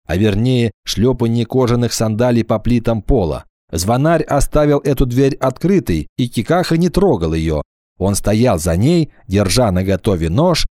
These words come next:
и надеялся, что Табиус не пошлет сюда прежде колокол. Но колокол влетел. Черный предмет парил в четырех футах над полом.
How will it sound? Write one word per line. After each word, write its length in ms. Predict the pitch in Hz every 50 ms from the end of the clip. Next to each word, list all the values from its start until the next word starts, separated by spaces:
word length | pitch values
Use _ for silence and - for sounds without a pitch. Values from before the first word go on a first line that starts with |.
| _ _ -
и 80 | 185
надеялся, 680 | 190 98 92 90 95 135 - 185 185 175 151 - - 160
что 180 | - - 156 139
Табиус 560 | - - 160 165 160 156 160 165 160 139 -
не 100 | 160 156
пошлет 480 | 151 - 156 151 - 180 202 190 143 -
сюда 360 | - - 104 87 98 90 85
прежде 420 | - - 95 95 85 80 82 90
колокол. 580 | - - 131 113 90 78 71 - 64 58 - - _ _ _ _ _ _ _ _ _ _ _
Но 260 | 82 92 127 156 160
колокол 600 | - - 165 180 180 170 160 147 - 156 151 - -
влетел. 600 | 87 82 95 113 123 107 - 92 87 80 69 65 - _ _ _ _ _
Черный 460 | - - - 143 160 165 165 165 165 156
предмет 600 | - - 151 143 131 131 147 160 160 151 - -
парил 320 | 139 135 143 156 156 143
в 60 | -
четырех 480 | - - 135 120 139 143 160 156 143 -
футах 400 | - 156 156 156 135 147 127 -
над 240 | 143 147 143 - - -
полом. 380 | - 165 143 107 87 76 69